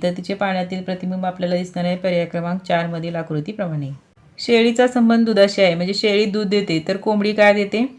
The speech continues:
तर पर्यायामधील आपल्याला अंडी हे ऑप्शन बरोबर आहे. प्रश्नाकृतीस जुळणारी तंतोतंत आकृती शोधायची आहे. या प्रश्नाकृतीला तंतोतंत जुळणारी आकृती म्हणजे पर्याय क्रमांक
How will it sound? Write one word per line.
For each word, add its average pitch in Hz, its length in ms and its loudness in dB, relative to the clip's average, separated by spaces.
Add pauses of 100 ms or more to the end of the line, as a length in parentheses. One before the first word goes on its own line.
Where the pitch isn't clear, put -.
(340)
तर 196 80 2
पर्यायामधील 196 680 4
आपल्याला 196 340 2 (220)
अंडी 185 300 0
हे 185 120 -2
ऑप्शन 202 400 -2
बरोबर 160 300 -2
आहे. 143 220 -6 (600)
प्रश्नाकृतीस 254 840 2 (100)
जुळणारी 226 460 4
तंतोतंत 220 520 2
आकृती 208 420 2
शोधायची 180 420 -2
आहे. 180 220 0 (500)
या 214 160 4
प्रश्नाकृतीला 220 760 -2
तंतोतंत 214 480 -4
जुळणारी 202 420 -2
आकृती 190 380 -2
म्हणजे 190 220 -2
पर्याय 175 300 2
क्रमांक 175 300 -4